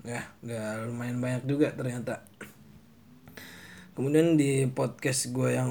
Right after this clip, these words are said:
udah sampai seribuan ini, gue pengen bikin list terima kasih gue. <laughs> Ya elah, bikin list terima kasih. Yang pertama, jelas Tuhan.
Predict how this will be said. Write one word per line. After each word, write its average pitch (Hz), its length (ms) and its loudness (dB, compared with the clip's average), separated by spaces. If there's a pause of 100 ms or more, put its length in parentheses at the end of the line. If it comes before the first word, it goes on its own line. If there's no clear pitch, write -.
udah 123 160 -2
sampai 120 320 -2
seribuan 120 480 -2
ini, 160 560 2 (240)
gue 135 240 0
pengen 123 400 -2
bikin 127 400 0
list 131 240 0
terima 110 240 -2
kasih 110 320 -6
gue. 98 240 -2
<laughs> - 80 -16 (560)
Ya - 320 -6
elah, 143 640 0
bikin 123 240 -4
list 135 240 0
terima 135 320 2
kasih. - 720 0 (1400)
Yang 131 240 6
pertama, 131 720 4
jelas 127 400 6
Tuhan. 110 560 -2